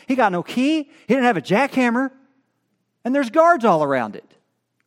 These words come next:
But all he had to do was just get there.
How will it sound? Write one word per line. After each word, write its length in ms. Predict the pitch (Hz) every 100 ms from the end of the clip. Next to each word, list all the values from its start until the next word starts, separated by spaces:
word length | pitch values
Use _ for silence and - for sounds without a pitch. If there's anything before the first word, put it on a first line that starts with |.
| _ _ _ _ _
But 120 | 262
all 340 | 359 302 349 349
he 100 | 320
had 240 | 294 320
to 120 | 330 320
do 580 | 349 339 311 247 175 - _ _ _ _ _ _ _ _ _ _
was 140 | 254 -
just 320 | 302 285 - _ _ _ _ _ _ _ _ -
get 240 | 339 349
there. 380 | 330 254 113